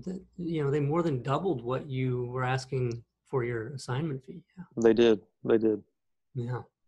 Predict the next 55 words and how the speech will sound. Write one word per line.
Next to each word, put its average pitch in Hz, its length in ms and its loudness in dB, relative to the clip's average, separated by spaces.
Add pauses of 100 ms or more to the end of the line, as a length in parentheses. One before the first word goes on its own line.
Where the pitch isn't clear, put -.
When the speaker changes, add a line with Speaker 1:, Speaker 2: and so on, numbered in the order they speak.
(1040)
Speaker 1:
Did 143 120 2
you 160 100 6
let 160 140 6
them 147 160 4
know 143 120 4
what 147 120 4
the 147 80 2
assignment 139 440 0
fee 143 120 -2
was 127 420 -2
when 139 140 0
you, 135 320 -2
when 147 260 -4
you 135 80 2
marketed 147 440 0
it, 156 140 2
or 135 140 0
just 123 180 -2
told 123 180 -2
them 123 120 -2
what 120 140 -8
the 117 80 -14
price 117 360 -6
you 123 100 -4
were 113 100 -4
asking 113 300 -10
for 127 220 -10
was? 127 200 -12 (120)
Speaker 2:
No, 139 380 8
I 147 80 8
never 180 280 8
market 139 420 8
the - 60 -4
property 127 440 6
with 117 160 2
the 131 120 2
assignment 120 460 -4
fee 127 220 2
on 120 200 -2
it. 127 60 -12 (240)
I 120 120 -4
mean, 120 160 -4
I, 117 80 2
I 120 160 0
market 127 260 4
the - 80 -18
property 120 360 4
as 110 60 -2
a 113 60 -4
total 117 260 0
cost 117 380 0
with 120 200 -2
the 123 80 -4
Speaker 1:
Right. 107 100 -6
Speaker 2:
assignment 117 400 -4